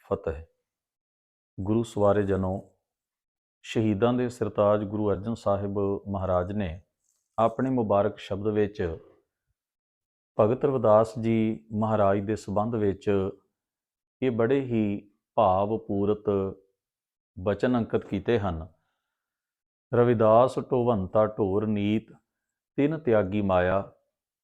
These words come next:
ਪ੍ਰਗਟ ਹੋਆ ਸਾਧ ਸੰਗ ਹਰ ਦਰਸ਼ਨ ਪਾਇਆ।"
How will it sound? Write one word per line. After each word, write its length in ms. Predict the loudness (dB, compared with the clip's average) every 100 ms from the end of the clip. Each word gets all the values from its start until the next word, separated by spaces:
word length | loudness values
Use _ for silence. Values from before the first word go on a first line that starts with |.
| _ 0
ਪ੍ਰਗਟ 300 | 0 0 -2
ਹੋਆ 300 | 0 2 2
ਸਾਧ 340 | 2 2 2 0
ਸੰਗ 300 | -6 -4 -4
ਹਰ 180 | -4
ਦਰਸ਼ਨ 400 | -4 -6 -6 -10
ਪਾਇਆ।" 360 | -4 -2 -2